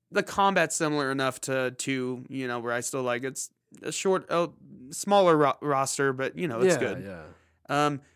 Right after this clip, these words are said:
Speaker 1: but two had a huge roster. Like, it felt like at least twenty-five players each
Speaker 2: Yeah.
Speaker 1: for each team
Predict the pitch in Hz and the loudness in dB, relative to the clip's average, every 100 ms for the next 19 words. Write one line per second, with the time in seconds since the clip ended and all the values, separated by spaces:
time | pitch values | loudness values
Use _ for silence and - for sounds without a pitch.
0 | _ - 139 - 240 175 120 104 180 196 | _ -4 -2 0 4 4 4 2 2 4
1 | 143 147 156 147 - 151 139 131 127 - | 4 6 6 4 4 4 4 2 -2 -8
2 | _ _ _ - 143 - 262 359 185 135 | _ _ _ -6 -6 2 2 4 4 2
3 | _ _ _ _ _ _ - 175 151 175 | _ _ _ _ _ _ -4 -2 2 4
4 | 175 - 160 156 143 - 131 123 107 - | 4 2 2 2 4 4 4 2 -4 -10
5 | - 127 123 113 110 135 185 - - 123 | -2 0 0 -2 -6 -6 -6 -10 -14 -20
6 | _ _ 147 131 98 - - 147 135 139 | _ _ -2 -2 -2 -12 -8 -4 -4 -6
7 | - - 135 175 202 | -8 -4 -2 -2 -6